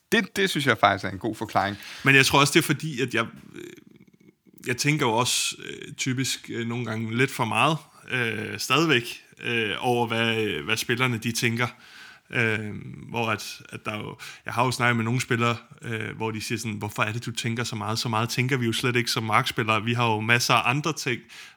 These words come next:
Speaker 2: at, at tage højde for." Øh.
Speaker 1: Ja, du, som du siger, de, du har tredive sekunder, hvor du skal brænde banen af, og så skal du slappe lidt af. De har,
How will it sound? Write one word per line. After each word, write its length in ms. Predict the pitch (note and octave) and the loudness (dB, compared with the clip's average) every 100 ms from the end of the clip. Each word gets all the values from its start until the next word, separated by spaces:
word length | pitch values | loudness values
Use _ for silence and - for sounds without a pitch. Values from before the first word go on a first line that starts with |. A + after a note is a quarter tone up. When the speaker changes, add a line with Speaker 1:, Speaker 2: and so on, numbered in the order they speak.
| - | -8
Speaker 2:
at, 360 | B2+ A#2 A2+ A2 - | -2 0 0 -4 -4
at 80 | A2+ | -4
tage 140 | A#2 | -4
højde 300 | G#2+ A2+ G#2+ | -2 -2 -2
for." 280 | A2+ A2+ G#2 _ - | -4 -6 -6 _ -10
Øh. 280 | - A2+ A2 - | -8 -8 -2 6
Speaker 1:
Ja, 140 | B2+ | 6
du, 180 | A#2+ C#3+ | 8 2
som 200 | A2 B2+ | 4 2
du 120 | C#3 | 2
siger, 220 | C#3+ D3+ | 6 6
de, 260 | D3 D3+ D3 | 8 4 2
du 200 | - D3+ | 4 6
har 140 | C#3+ | 6
tredive 300 | C3+ - A#2+ | 6 6 6
sekunder, 380 | C3+ C3+ C3+ B2+ | 4 0 0 4
hvor 100 | A#2+ | 2
du 60 | A#2+ | 2
skal 140 | C3 | -4
brænde 280 | A2 G#2+ G#2 | 0 0 2
banen 320 | G#2+ G#2+ B2 | 2 2 0
af, 140 | A#2 A2 | 2 2
og 60 | |
så 100 | G#2+ | 0
skal 160 | A#2+ A2+ | -6 -4
du 80 | A2+ | -2
slappe 280 | - G#2+ | 2 4
lidt 120 | A#2 A#2+ | 4 4
af. 180 | A#2 A2+ - - - - - | 2 0 -10 -10 -12 -10 2
De 140 | D#3 | 6
har, 300 | D3 C#3+ A#2+ | 8 8 8